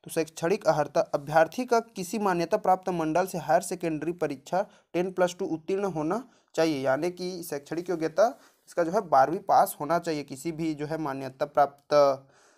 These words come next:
जो शिक्षा मंडल है, वहाँ से बारहवीं उत्तीर्ण होना अनिवार्य है। आयु सीमा जो है, इसका छत्तीसगढ़ के मूल निवासियों के हेतु आयु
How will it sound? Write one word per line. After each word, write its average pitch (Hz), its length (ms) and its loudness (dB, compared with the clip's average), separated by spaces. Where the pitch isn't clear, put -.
जो 135 100 -8
शिक्षा 135 340 -8
मंडल 139 320 -4
है, 160 140 -2
वहाँ 147 260 -6
से 214 280 -8
बारहवीं 131 320 -4
उत्तीर्ण 160 320 -2
होना 160 320 -2
अनिवार्य 139 420 0
है। 123 260 -10
आयु 165 160 0
सीमा 208 240 -6
जो 202 100 0
है, 202 60 0
इसका 202 160 -6
छत्तीसगढ़ 196 560 -4
के 196 100 -8
मूल 190 200 -2
निवासियों 185 440 -4
के 202 100 -12
हेतु 151 600 -10
आयु 151 340 -2